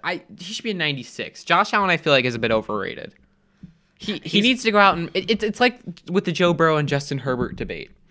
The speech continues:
Speaker 1: You know, some people say Justin Herbert is better, and I think they're just plain wrong.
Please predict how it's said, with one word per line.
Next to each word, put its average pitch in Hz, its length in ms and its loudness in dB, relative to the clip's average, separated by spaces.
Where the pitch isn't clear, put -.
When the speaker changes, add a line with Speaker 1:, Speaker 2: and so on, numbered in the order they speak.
Speaker 1:
You 147 80 -2
know, 160 240 2
some 208 240 4
people 233 240 0
say 196 180 2
Justin 180 300 2
Herbert 175 260 4
is 151 120 -2
better, 139 260 4
and 135 160 -2
I 139 80 6
think 160 180 -2
they're 143 120 4
just 123 200 -2
plain 120 240 2
wrong. 110 380 -2